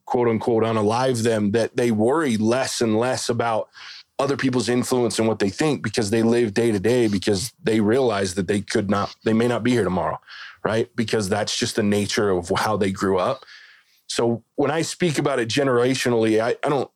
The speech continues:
I try to keep people out of a box. That was one of my favorite lines in this movie, was the whole not putting someone in a box thing is a big deal for me. And statistics are statistics, right? You can't argue with them one way or another,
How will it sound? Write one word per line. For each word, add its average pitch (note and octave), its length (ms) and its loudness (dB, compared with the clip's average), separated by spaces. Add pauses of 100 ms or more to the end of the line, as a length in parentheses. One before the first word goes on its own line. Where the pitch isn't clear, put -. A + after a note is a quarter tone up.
I - 20 0
try C3 220 -2
to A#2 80 -2
keep - 240 -4
people G#2+ 260 0
out G#2 160 0
of F2+ 60 -4
a F#2 40 -4
box. G2+ 460 -2
That G#2+ 80 0
was A2 100 0
one A#2+ 120 2
of A2 40 0
my F2 120 -2
favorite F#2+ 340 0
lines F#2+ 380 0
in F2 80 -2
this - 180 -4
movie, G2 340 0
was D#2+ 380 0 (640)
the G#2+ 80 -2
whole G#2 400 0 (160)
not A2+ 380 0
putting A#2 240 0
someone G#2+ 260 0
in F2+ 80 0
a D#2 60 -4
box G2+ 420 -2
thing F2+ 160 0
is E2+ 100 -2
a E2 40 0
big D#2 280 -4
deal G2 220 2
for - 160 -4
me. E2 260 -2 (500)
And A2+ 280 0 (300)
statistics - 640 -2
are G#2 40 -2
statistics, - 640 -4
right? - 220 0 (520)
You B2 100 -4
can't C#3 260 0
argue A#2+ 320 2
with A#2 180 0
them A2 200 2
one A2 200 2
way G#2+ 140 2
or G2 80 2
another, A2 440 0